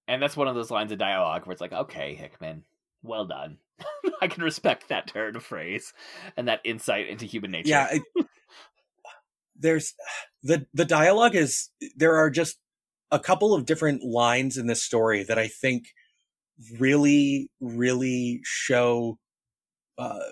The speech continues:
Speaker 2: the world and where the world is going and who some of these characters are at their core. And I think that, uh, Death is, is kind of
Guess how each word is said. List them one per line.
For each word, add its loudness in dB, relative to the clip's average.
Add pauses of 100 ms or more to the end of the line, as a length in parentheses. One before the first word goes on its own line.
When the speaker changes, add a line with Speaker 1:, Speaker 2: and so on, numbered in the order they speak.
(200)
Speaker 2:
the 4
world 4
and 0
where 4
the 0
world 2
is -2
going 4
and 0
who -2
some 0
of 0
these -2
characters 0
are 4
at -4
their -2
core. -2 (500)
And 2
I 2
think 0 (160)
that, 0 (600)
uh, 0
Death 2 (100)
is, 0 (400)
is 2
kind 2
of -2